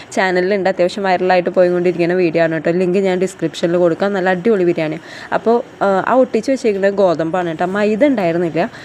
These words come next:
പക്ഷെ ഇതിന് ദമ്മിടൽ, ഒട്ടിച്ചിട്ട് ദമ്മിടൽ, ഏ, നിർബന്ധമാണ്. അതുകൊണ്ട് ഞാൻ ഗോതമ്പ് വെച്ചിട്ട് ദമ്മിട്ടതാണ് കേട്ടോ. ആ കളർ കണ്ടിട്ടൊന്നും വിചാരിക്കേണ്ട. അപ്പം നല്ല അടിപൊളി കിണ്ണം കാച്ചി ബിരിയാണിയൊക്കെ ഉണ്ടാക്കി വെച്ചിട്ടുണ്ട്.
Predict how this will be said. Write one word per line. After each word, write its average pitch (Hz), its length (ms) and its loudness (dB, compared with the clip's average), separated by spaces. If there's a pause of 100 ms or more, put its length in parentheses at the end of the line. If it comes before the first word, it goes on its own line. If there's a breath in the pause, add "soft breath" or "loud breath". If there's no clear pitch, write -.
(160 loud breath)
പക്ഷെ 247 160 0
ഇതിന് 233 340 0
ദമ്മിടൽ, 208 540 2
ഒട്ടിച്ചിട്ട് 202 680 0
ദമ്മിടൽ, 196 500 2
ഏ, 233 340 0
നിർബന്ധമാണ്. 175 640 0
അതുകൊണ്ട് 160 300 -2
ഞാൻ 190 180 -2
ഗോതമ്പ് 185 540 2
വെച്ചിട്ട് 202 360 -4 (400 loud breath)
ദമ്മിട്ടതാണ് 175 720 2
കേട്ടോ. 151 200 -4
ആ 156 340 -8 (100)
കളർ 175 260 2
കണ്ടിട്ടൊന്നും 220 540 -2
വിചാരിക്കേണ്ട. 175 600 -2 (400 loud breath)
അപ്പം 175 220 -4
നല്ല 180 220 -2
അടിപൊളി 190 580 0
കിണ്ണം 185 360 -2
കാച്ചി 175 220 -6
ബിരിയാണിയൊക്കെ 165 520 -2
ഉണ്ടാക്കി 156 320 -6
വെച്ചിട്ടുണ്ട്. 160 520 -4